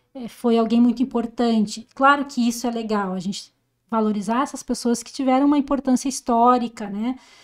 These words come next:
É, o que sejam, sei lá, um poeta, um escritor, um músico,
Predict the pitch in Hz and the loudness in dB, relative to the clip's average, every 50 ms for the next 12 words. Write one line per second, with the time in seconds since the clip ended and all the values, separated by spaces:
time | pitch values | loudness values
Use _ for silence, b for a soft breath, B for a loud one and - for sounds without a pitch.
0 | b b b b b b - 247 220 214 214 214 208 208 208 196 196 196 190 190 | b b b b b b -8 -4 0 0 2 2 2 2 0 0 -2 -2 -2 -4
1 | 196 202 220 - - 269 233 - - - - - _ - - - 226 214 202 214 | -6 -8 -10 -12 -12 -12 -12 -12 -14 -16 -18 -18 _ -16 -10 -6 -4 -2 0 0
2 | 208 202 175 - 220 220 208 208 196 190 190 180 165 - - 254 247 240 240 247 | -2 -2 -4 -6 -6 -4 -4 -4 -4 -6 -6 -8 -8 -2 0 2 2 2 2 0
3 | 247 247 247 220 202 196 - - 214 208 208 - 240 233 240 247 247 240 226 214 | -2 -4 -6 -10 -10 -10 -10 -10 -12 -12 -10 -8 -4 -2 0 0 0 0 -2 -4
4 | 196 190 185 185 185 190 214 247 269 277 277 - 208 220 214 214 - - 220 208 | -4 -4 -4 -4 -2 0 0 2 2 2 0 -2 -4 -8 -12 -12 -10 -8 -8 -8
5 | 202 196 | -8 -8